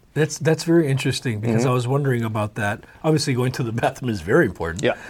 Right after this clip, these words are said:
Speaker 1: uh, as is eating and, of course, finding a nice place to sleep. And if the elements come v-, and get involved, wind, rain, which I know over the years have,
Speaker 2: Mm-hmm.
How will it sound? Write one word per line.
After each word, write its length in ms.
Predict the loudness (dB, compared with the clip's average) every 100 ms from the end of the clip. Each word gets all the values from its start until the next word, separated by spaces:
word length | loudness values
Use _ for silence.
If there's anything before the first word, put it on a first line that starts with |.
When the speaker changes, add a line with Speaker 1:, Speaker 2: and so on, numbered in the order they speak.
| -6
Speaker 1:
uh, 240 | 2 2 4
as 280 | 2 2 0
is 180 | -2 0
eating 340 | 0 2 0
and, 80 | -2
of 100 | -6
course, 280 | -6 -6 -6
finding 380 | -4 -2 -2 -2
a 60 |
nice 240 | -2 -4 -6
place 300 | -8 -6 -6
to 80 |
sleep. 340 | -2 0 0 -2 -14 -4
And 120 | 0
if 140 | 0 0
the 140 | 0
elements 380 | 2 2 0 -4
come 300 | -4 -4 -4
v-, 200 | -6 -6
and 140 | -2 0
get 100 | 0
involved, 440 | 0 -2 -4 0
wind, 320 | 2 2 0
rain, 260 | 0 2 2
which 180 | -2 -2
I 100 | -4
know 200 | 0 0
over 220 | -2 -6
the 160 | -4 0
years 240 | 0 0
have, 300 | 0 0 2
Speaker 2:
Mm-hmm. 280 | 0 0